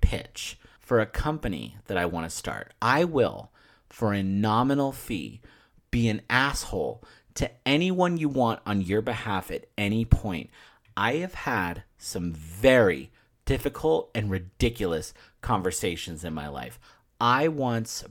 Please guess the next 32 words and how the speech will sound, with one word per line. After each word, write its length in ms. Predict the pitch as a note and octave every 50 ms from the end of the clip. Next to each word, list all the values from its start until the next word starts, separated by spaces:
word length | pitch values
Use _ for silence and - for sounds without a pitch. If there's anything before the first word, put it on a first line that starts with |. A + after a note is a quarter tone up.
| -
broke 340 | - A2+ A2+ A2 A2+ A2+ -
up 200 | A2 G2+ - -
with 180 | G2+ F#2 - -
a 60 | F#2
girl 460 | - - F2 E2 D#2+ D#2 D#2 - - - _ _ _ _ _ _ -
on 300 | A#2 A2+ A2+ A#2+ B2+ B2+
her 240 | A#2 A#2 C3 B2+ A2+
birthday. 720 | - - A2 G#2 G#2 G2 - - - - D#2 - - - - - - - - _ _ _ _ - -
I 360 | A2+ A#2 A#2+ A#2+ B2+ C3+ D3
once 460 | C#3+ C#3 C3 B2+ B2 B2 A#2+ A#2 -
had 280 | - - B2 A2 G2+ -
to 140 | - - G#2
tell 400 | G2 - - - C3 B2+ C#3+ D3+
a 60 | D3
girl 300 | - A#2 G2+ F#2 F2+ F#2 F2
that 120 | G2 F2+
I 100 | F2+ F#2
was 180 | F2 F2+ F2 -
seeing 460 | - - G2+ E2 D#2+ D#2+ E2 F#2 - - - - - - _ _
who 160 | - - A2+
wanted 320 | G#2 G2 G#2+ G#2+ A#2 A#2+
to 60 | C#3
be 160 | C3+ C#3+ C#3 C#3+
exclusive 920 | C#3+ - - - - - - F3+ - - - - A#2+ F2+ F2 G#2+ A2+ - - - - - - - - - _
that 460 | - A2+ A2+ B2+ A2+ A2 G#2 - -
not 420 | A2+ A#2 A#2 B2 C3+ D#3 E3 - -
only 240 | D#3+ D3+ C#3+ C#3+ C3+
was 220 | B2+ B2+ A#2 A#2
I 120 | A2+ A2+
seeing 400 | A2+ A#2 - - C#3+ B2+ B2 B2
another 320 | A#2+ A2+ A#2 A2+ G#2+ A2+ A2
girl, 520 | - F3+ F#3+ F#3+ E3 C#3+ C3+ C3+ C#3 -